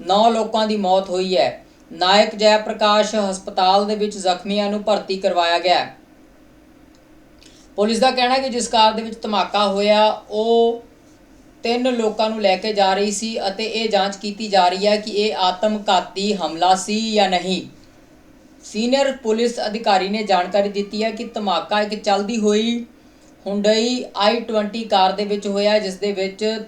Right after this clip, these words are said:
ਤਿੰਨ ਲੋਕ ਸਵਾਰ ਸਨ ਅਤੇ ਜ਼ਖਮੀਆਂ ਦੇ ਸਰੀਰ ਦੇ ਵਿੱਚ ਕੋਈ ਸਕ੍ਰੈਪਲ ਜਾਂ ਪੰਕਚਰ ਨਹੀਂ ਮਿਲਿਆ,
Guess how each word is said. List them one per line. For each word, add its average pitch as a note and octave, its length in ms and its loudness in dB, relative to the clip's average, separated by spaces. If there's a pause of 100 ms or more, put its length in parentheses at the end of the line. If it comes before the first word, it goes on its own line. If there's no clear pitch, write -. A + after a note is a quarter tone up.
(100)
ਤਿੰਨ B3 300 -2
ਲੋਕ G#3 260 -4
ਸਵਾਰ F#3 340 0
ਸਨ G#3 460 0 (540)
ਅਤੇ A#3 220 -2
ਜ਼ਖਮੀਆਂ G#3+ 560 0
ਦੇ A3+ 240 -2
ਸਰੀਰ G#3 420 -4
ਦੇ G#3 100 -4
ਵਿੱਚ G3+ 360 -6
ਕੋਈ A#3 720 -4 (140)
ਸਕ੍ਰੈਪਲ G3+ 640 2
ਜਾਂ A3 160 -2
ਪੰਕਚਰ G3 440 -4
ਨਹੀਂ G#3+ 180 -2
ਮਿਲਿਆ, A3 480 2